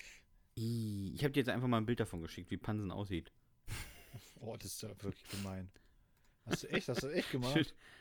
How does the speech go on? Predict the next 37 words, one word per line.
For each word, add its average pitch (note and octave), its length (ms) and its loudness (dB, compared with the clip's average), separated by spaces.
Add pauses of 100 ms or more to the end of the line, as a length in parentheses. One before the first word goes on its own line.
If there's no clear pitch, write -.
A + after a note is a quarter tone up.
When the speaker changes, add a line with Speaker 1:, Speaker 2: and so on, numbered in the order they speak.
(400)
Speaker 1:
ja, C3 80 8
natürlich. B2 340 4 (240)
Schön, D#3 220 10
wenn D3 80 8
du C#3 80 8
nachher, A#2+ 1000 4 (380)
äh, - 40 -2
<laughs> - 100 4
wenn D3 100 6
du - 60 2 (100)
nachher C#3+ 360 6 (360)
noch, C3 200 4 (200)
noch D3+ 200 0
mal B2+ 180 4
bei B2 80 0 (100)
Facebook B2+ 480 2
reinguckst, A#2 400 0
bevor A#2+ 240 0
du A#2 80 2
schlafen A#2 380 2
gehst. A2+ 180 -2 (200)
Schön C#3 320 6
so B2 60 6
ein A#2 140 6
Bild A#2+ 160 6
vom A2 160 2
Rinderpansen. G2 720 0
Mm, A#2 840 2 (380)
da G2+ 100 0
kann B2+ 160 4
man A2+ 100 6
richtig B2 280 0
gut G#2+ 140 0
schlafen. F#2 460 2 (1160)
Speaker 2:
Ach, - 160 -14
hier C#3 160 -2
vom, A2 240 -6